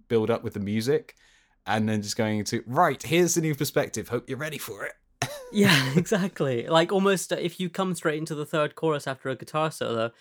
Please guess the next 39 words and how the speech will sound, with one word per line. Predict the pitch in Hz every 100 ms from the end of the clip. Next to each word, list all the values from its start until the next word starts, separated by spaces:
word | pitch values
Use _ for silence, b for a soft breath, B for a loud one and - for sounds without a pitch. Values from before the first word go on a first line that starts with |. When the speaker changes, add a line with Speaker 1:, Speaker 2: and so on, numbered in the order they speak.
| b b -
Speaker 2:
you're | 151 180
almost | 208 214 185 170
putting | - 170 160 151
the | 143 143 135 131 123 _ _
ball | - 160 156
in | 139
the, | 135 -
in | 156
the | 143
listener's | 139 170 - 147 123
court | - 123 117 -
by | 131
going, | 127 131 127 123 120 b b b -
"Here's | 135 202 220
a |
perspective | 190 170 - - - 135
change. | - 117 113 113
Maybe | 143 143 135
it's | 135
changing | - 139 131
from | 120 131
I | 135 135
to | 120 120
you. | 143 120 113 - b b
You | 254 254
figure | 185 135 123
it |
out. | 107 113
You | 214
figure | 220 208 165
out | 147 135
what | 135
I'm |
<laughs> | -
trying | 113
to | 247
say." | - - 202 202 165 160 -
Speaker 1:
<laughs> | - 208 180 170 - -
Yeah, | 147 117